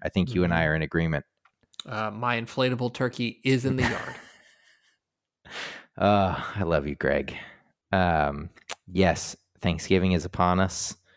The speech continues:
Speaker 1: and I think you should write a letter to tell someone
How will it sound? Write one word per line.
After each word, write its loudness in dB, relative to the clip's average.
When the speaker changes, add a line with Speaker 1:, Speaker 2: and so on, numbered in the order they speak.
Speaker 1:
and 2
I 4
think 0
you 0
should 2
write 2
a 4
letter 4
to 0
tell 2
someone 2